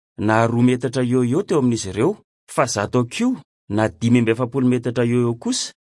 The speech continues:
raha nitsoka ny rivotra. Milaza ny Baiboly fa nivelan'ny Tobo ny fonenan'ny boka.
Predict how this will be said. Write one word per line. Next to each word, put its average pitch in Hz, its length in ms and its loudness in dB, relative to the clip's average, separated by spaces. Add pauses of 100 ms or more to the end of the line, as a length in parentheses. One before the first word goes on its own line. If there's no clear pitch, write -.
(160)
raha 104 240 0
nitsoka 185 420 -2
ny 101 140 -2
rivotra. 151 400 -4 (800)
Milaza 143 440 2
ny 127 120 0
Baiboly 113 400 -2
fa 151 160 0
nivelan'ny 107 480 0
Tobo 190 240 -2
ny 123 80 2
fonenan'ny 113 480 0
boka. - 400 -4